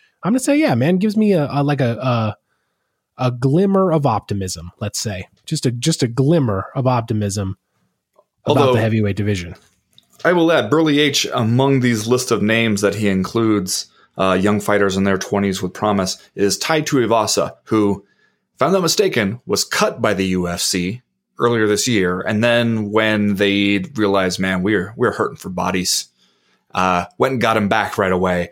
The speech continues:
Speaker 2: And he comes back in there, fights Stefan Struve, knocks him out, jumps on the cage, accidentally kicks Struve in the head while he's down. That's kinda emblematic of where we are at heavyweight.
Speaker 1: Yeah.
Speaker 2: I'm j-, like,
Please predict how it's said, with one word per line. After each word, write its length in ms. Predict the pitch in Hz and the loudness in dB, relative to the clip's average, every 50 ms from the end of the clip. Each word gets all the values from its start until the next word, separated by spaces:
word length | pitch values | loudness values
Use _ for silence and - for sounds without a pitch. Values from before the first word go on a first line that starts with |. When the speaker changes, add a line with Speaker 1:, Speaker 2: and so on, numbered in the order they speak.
| _ - | _ -2
Speaker 2:
And 80 | 107 | -2
he 60 | 104 101 | -2 0
comes 220 | - 113 110 98 | 0 -2 -2 0
back 240 | - 101 98 98 - | -2 -2 -2 -2 -2
in 120 | 101 95 | -2 -2
there, 280 | 90 87 90 90 90 95 - - - _ _ | 0 0 0 0 -2 -4 -8 -18 -20 _ _
fights 260 | - - 101 101 - - | -4 -4 -2 -2 -2 -2
Stefan 300 | - 254 - - 190 180 | -2 -2 -2 -4 -4 -4
Struve, 480 | - - 156 143 127 113 110 104 107 | -2 0 2 2 2 2 0 0 0
knocks 280 | 107 104 98 - - - | 0 0 0 0 -2 0
him 120 | 107 98 | 0 2
out, 240 | 92 92 92 - - | 2 0 0 -2 -2
jumps 260 | - 113 101 92 - | -2 0 0 0 0
on 80 | 98 92 | -2 -2
the 80 | 92 | -2
cage, 340 | 92 - 107 95 92 90 85 | -2 -2 0 0 0 0 0
accidentally 440 | 92 90 - - - 95 80 87 87 | 0 -2 -2 -2 -4 -4 -4 -6 -6
kicks 260 | - - 92 - - | -4 -4 -4 -2 -2
Struve 260 | - - 92 90 85 | -4 -4 -4 -6 -6
in 60 | 92 87 | -8 -8
the 80 | 87 | -8
head 180 | 90 90 87 82 | -6 -6 -6 -6
while 140 | 92 87 87 | -6 -8 -8
he's 140 | 85 90 | -6 -4
down. 340 | - 113 107 101 92 90 87 - - - - - - _ _ - - - _ _ _ _ - | -2 0 0 0 0 -2 -4 -6 -12 -20 -20 -20 -20 _ _ -20 -20 -20 _ _ _ _ -12
That's 240 | 196 226 311 320 - | -6 -4 -4 -4 -2
kinda 220 | - 285 269 247 | 0 0 2 2
emblematic 500 | 233 226 208 202 190 190 180 147 127 - | 2 2 2 2 2 2 2 0 0 -2
of 80 | 127 113 | -2 0
where 160 | 120 120 113 | 2 2 2
we 160 | 101 107 104 | 2 2 2
are 320 | 101 101 95 90 - - - _ _ _ _ _ _ _ _ _ _ _ _ - | 2 2 2 0 -2 -8 -14 _ _ _ _ _ _ _ _ _ _ _ _ -6
at 140 | - 110 95 | -4 -4 -2
heavyweight. 540 | 101 104 95 95 92 92 87 76 - - - _ _ _ _ _ _ - | 0 0 2 2 2 2 0 -2 -4 -10 -18 _ _ _ _ _ _ -6
Speaker 1:
Yeah. 140 | 120 110 107 | -4 -2 -2
Speaker 2:
I'm 120 | 104 101 | -2 -2
j-, 80 | - - - - | -4 -6 -6 -2
like, 240 | 127 120 110 - | -2 -2 -2 -4